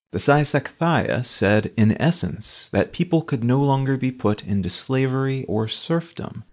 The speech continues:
because of debts, that all Athenians who had been enslaved up until that point would be freed, and that all contracts that had been made that allowed for such slavery and serfdom to result from a lack of payment would be immediately annulled.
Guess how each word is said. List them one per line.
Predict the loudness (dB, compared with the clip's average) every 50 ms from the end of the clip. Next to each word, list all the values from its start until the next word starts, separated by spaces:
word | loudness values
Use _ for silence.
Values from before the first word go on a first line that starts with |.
| _ _
because | -12 -6 -6 -4 -2
of | -2 -2 -2
debts, | 0 -2 -2 -2 -4 -8 -8 -8 -10 -12 -16 _ _ _ _ _ _ _ _ _ _
that | -2 0 4
all | 6 6 6 6
Athenians | 4 2 2 2 2 4 4 4 4 2 0 0 0
who | 2 4
had | 4 4
been | 4 4 4
enslaved | 4 2 2 0 -2 -2 0 2 2 2 2 0 0 -2
up | -2 -2 -4
until | -6 -4 -6 -6
that | -6 -6 -6 -6 -8
point | -4 -2 0 0 0 0
would | -4 -6 -6
be | -6 -8
freed, | -10 -12 -8 -4 -2 0 0 0 0 -2 -2 -4 -8 _ 0
and | 2 4 6
that | 6 8 8
all | 8 6 6
contracts | 4 0 0 2 4 4 4 2 2 0 -2 -2 -6 -10 -12 -12 -6 -4
that | -2 -2
had | -2 -2
been | 0 2 2 4
made | 4 2 2 2 0 0 -2 -2 -2
that | 0 0
allowed | 2 2 2 2 2 2 0 -2
for | -4 -8
such | -6 -4 -4 -4 -4 -6 -8
slavery | -6 -4 -2 0 0 0 2 0 0 0 -2 -4 -6 _
and | -2 -2 0 0
serfdom | -2 -4 -4 0 0 0 0 -2 -6 -10 -10 -10 -10 -12 -14 -16 _ _
to | -2 0
result | 2 4 4 4 4 4 2 0
from | -2 0 0 2
a | 2
lack | 4 2 2 0 -2
of | -6 -10 -8
payment | -4 -2 0 0 2 0 -2 -4 -8 -12 -16 -18 _ _ _
would | -8 -4 0
be | 2 2 2
immediately | 4 4 4 4 4 4 2 2 2 0 0 -2 -2 -4 -8 -10 _ -2
annulled. | 0 2 2 2 2 2 0 -2 -4 -8 -12 -16